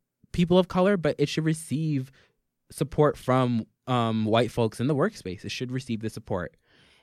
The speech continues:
And, you know, um, even a main thing is having your leadership. Your leadership should really be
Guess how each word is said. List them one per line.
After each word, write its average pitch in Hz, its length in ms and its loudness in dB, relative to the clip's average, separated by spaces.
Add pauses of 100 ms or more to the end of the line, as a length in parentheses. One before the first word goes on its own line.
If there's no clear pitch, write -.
And, 127 480 -2 (800)
you 135 160 -4
know, 110 340 0
um, 110 360 -6 (460)
even 135 340 -2 (800)
a 135 80 0
main 143 240 4
thing 160 200 2
is 131 100 0
having 139 360 2
your 117 120 2
leadership. 113 540 -2
Your 104 160 2
leadership 117 560 -2
should 117 200 -4 (120)
really 101 720 2 (800)
be 113 260 4